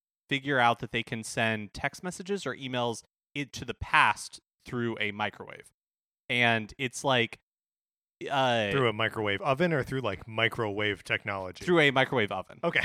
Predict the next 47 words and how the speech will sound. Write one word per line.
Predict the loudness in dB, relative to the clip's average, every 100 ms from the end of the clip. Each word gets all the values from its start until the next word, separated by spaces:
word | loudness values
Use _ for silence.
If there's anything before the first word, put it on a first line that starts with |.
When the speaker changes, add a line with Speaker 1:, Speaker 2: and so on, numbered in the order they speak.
| 0
Speaker 2:
<laughs> | -2 -6
All | -4
right. | -4 -2
Cool. | -2 -2 2
Speaker 1:
And, | 6 8 6 2 -6 -2
um, | 4 6 4 0 -6 -12 -18 -18 -12
I, | -8 0
I, | 2 0 -8 -6
my | 0 2
understanding | 2 -2 -4
is |
that | -4
it's | -4
a | -4
mix | -2 0 0 -2
of | 0
genres. | 2 2 0 -2 -2 -10 _
So, | 0 4 6 4 0
you | -2
know, | 2 2
like, | 2 -2
one | 0 0 2
moment | 0 0 -2
it's | -6 -10
really, | -12 -12 -10 -8
like, | -10 -8 -2
funny | 0 0 -2 -4 -6 _
and | -2
lighthearted. | -2 2 2 2 0 -2
The |
next | -4 -4 -6
moment | -8 -8
it's | -12 -12 -14 _
might | -6 -4 -4 -8 -6
turn | -2 -2
into | -4 -6
something | -8 -8 -6
darker. | -4 -4 -4 -6 -8 _ _ _ -4
I, | -2 -2
I | -4
don't | -2
know | 0
that | 2
I've | 2
ever | 2 0
played | -2 -8 -8 -4 0 0 0 -2 -8 _ _ -2
a | 2 2 2 0 -4